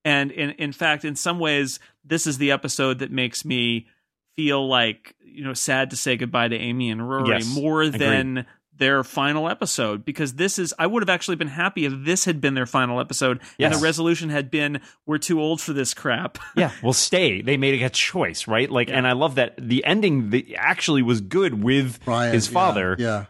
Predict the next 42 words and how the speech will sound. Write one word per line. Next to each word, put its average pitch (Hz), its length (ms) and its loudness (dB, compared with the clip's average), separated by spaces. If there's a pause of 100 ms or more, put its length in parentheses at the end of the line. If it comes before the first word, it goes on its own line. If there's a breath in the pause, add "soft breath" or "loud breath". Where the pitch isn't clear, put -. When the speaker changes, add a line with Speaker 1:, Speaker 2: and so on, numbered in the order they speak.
Speaker 2:
So - 160 -8
what 139 200 2
happens, 123 540 0
you 123 80 0
know, 110 160 4
what 117 160 2
happens 131 260 2
to 127 60 2
Speaker 3:
Oh. 123 40 4
Speaker 2:
everybody 110 320 2
else 107 200 2
who - 80 -20
travels 101 340 0
with 98 140 -2
you? 101 140 2
And 101 100 2
then 104 100 2
later 104 340 2
on, 98 260 2
the 95 180 -2
whole, 98 440 0 (280 soft breath)
you 101 80 -4
know, 90 100 -2
take 101 240 -2
care 107 220 2
of 85 140 -2
them 90 440 -2
'cause 87 160 -8
they're 92 140 -6
not 90 200 0
gonna 92 140 -2
give 87 320 -4
you 95 200 0
up, 107 280 2
you 101 80 0
know, 92 400 -2
uh, - 140 -4 (160)
that 160 320 0
to 156 100 -4
me 139 400 0 (240 soft breath)
was 120 280 0
more, 104 480 0